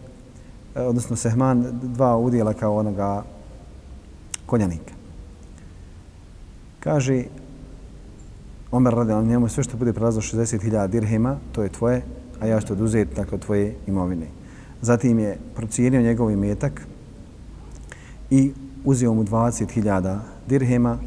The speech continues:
ostale, ostalo mu ostave i kaže: „Ti si zaista plemenit, ja te”, kaže, „volim,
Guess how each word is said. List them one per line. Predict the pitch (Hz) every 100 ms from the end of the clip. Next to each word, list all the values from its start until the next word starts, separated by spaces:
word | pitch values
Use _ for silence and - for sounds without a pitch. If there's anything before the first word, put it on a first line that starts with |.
| - - - -
ostale, | 120 117 104 104
ostalo | - 113 - 98 95
mu | 104
ostave | 117 117 101
i |
kaže: | - 113 101
„Ti | - 110
si | 98
zaista | 104 98 -
plemenit, | - 120 117 104 - - - - - - -
ja | 107
te”, | 104 107
kaže, | 95 95
„volim, | 107 117 107